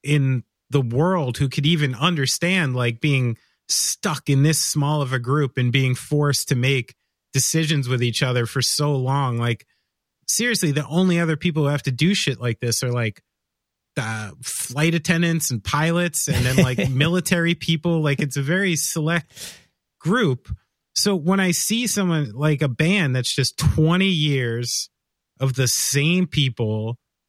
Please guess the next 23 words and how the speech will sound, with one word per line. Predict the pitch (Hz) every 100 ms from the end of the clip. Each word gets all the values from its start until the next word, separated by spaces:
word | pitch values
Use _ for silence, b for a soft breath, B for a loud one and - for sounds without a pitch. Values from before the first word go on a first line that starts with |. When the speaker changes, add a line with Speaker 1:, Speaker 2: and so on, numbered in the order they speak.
| _ _ _
Speaker 1:
not | 123 156 165 165 143
an | 139 135 127
ounce | 151 175 196 -
of | 165
chatter, | - - 143 139 139 135 127 127 - _ -
you | 147
know, | 135 131
outside | 123 151 151 170 147
of | 139
the | 131
band, | 127 123 127 123
like, | 117 -
there's | 120
problems. | - - 131 131 127 131 123 123 - - _ _
Speaker 2:
Right. | 117 110 107
Speaker 1:
You | 131 147
know, | 139 143
like, | 135 127 151
obviously, | 139 156 156 147 143 156 143
like, | 135 127
this | 123 117
mutual | 135 151 156 139
respect. | 127 120 - 131 135 -